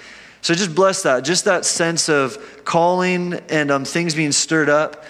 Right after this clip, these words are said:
And that's how we're gonna do that. And then here's the last really cool thing, or th-, these are the last two things. You're gonna run and not grow weary. So I just release energy over this room in Jesus' name. Right now, Lord, give us wisdom on our diets and our sleep habits. <laughs>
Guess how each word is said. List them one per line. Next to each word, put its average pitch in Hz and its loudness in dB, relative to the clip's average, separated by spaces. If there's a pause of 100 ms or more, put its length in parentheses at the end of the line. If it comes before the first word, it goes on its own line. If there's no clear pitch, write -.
(260)
And 143 0
that's 160 2
how 180 4
we're 165 2
gonna 156 0
do 151 2
that. 160 4
And 165 -2
then 165 2
here's 190 2
the 175 4
last 165 2
really 175 2
cool 170 2
thing, 160 -2
or 165 0
th-, 156 -8
these 185 2
are 180 2
the 170 4
last 165 2
two 160 -2
things. 160 -4 (280)
You're 170 2
gonna 180 2
run 180 2
and 180 -2
not 175 2
grow 165 2
weary. 147 2
So 170 2
I 202 4
just 220 0
release 175 2
energy 196 2
over 185 4
this 180 0
room 185 0
in 160 -2
Jesus' 175 0
name. 165 -2 (360)
Right 185 4
now, 185 4
Lord, 180 2
give 240 2
us 269 2
wisdom 196 2
on 180 4
our 147 4
diets 160 2
and 165 -2
our 143 2
sleep 170 2
habits. 123 0
<laughs> - -8